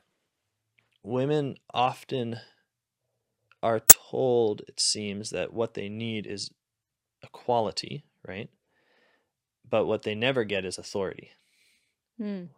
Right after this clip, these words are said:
Speaker 1: So
Speaker 2: Yeah.
Speaker 1: they're always given, or the attempt is always made at least, to give them the same thing that men have. But there's not a domain which is their domain.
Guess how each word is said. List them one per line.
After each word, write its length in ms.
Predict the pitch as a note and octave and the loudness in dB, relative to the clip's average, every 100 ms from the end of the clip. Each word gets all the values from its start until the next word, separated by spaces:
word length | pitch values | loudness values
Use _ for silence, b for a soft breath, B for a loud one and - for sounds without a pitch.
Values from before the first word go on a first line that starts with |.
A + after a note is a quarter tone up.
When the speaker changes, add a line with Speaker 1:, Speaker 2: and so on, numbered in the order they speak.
| _ _ | _ _
Speaker 1:
So 220 | - G#2+ | -2 0
Speaker 2:
Yeah. 60 | G2+ | 2
Speaker 1:
they're 180 | A2 G#2+ | 4 4
always 320 | C#3 C#3+ - | 4 4 2
given, 460 | A2 G#2 G2 F#2+ - | -2 -2 -4 -8 -8
or 200 | G#2+ G2+ | -6 -4
the 180 | F#2+ F#2+ | -2 -2
attempt 380 | - - C3+ C#3 | -2 0 -2 -2
is 80 | G2 | -2
always 240 | F#2 F#2 | -2 -4
made 180 | F2+ F2 | -8 -8
at 100 | E2+ | -8
least, 300 | F2 E2+ - | -8 -6 -6
to 100 | F#2+ | -8
give 260 | F#2 F#2+ F2 | -8 -10 -8
them 300 | F2+ F2 E2+ | -10 -10 -10
the 100 | F2 | -6
same 380 | - G#2+ A2+ A2 | -4 -2 -2 -4
thing 320 | - F2 E2+ | -12 -16 -14
that 120 | F2+ | -16
men 200 | F2+ F#2 - | -16 -16 -16
have. 300 | F#2 - B2 _ b b b b b b b - | -16 -16 -18 _ b b b b b b b -16
But 380 | G2+ G#2 G2 - | -2 2 2 0
there's 240 | A2+ G#2+ | 0 0
not 200 | A2 A2+ | 0 0
a 40 | A2 | 0
domain 800 | G#2 F#2+ G2 A2+ A#2 G2+ F2 E2+ | -2 -4 -2 0 0 0 -4 -8
which 340 | E2 F#2 - _ | -10 -10 -12 _
is 440 | G2+ F#2+ F#2 - - _ _ _ _ | -8 -8 -4 -6 -6 _ _ _ _
their 400 | A#2 G2+ G2+ A2 G2 | -18 -6 0 2 0
domain. 440 | F2 E2+ - | -4 -8 -14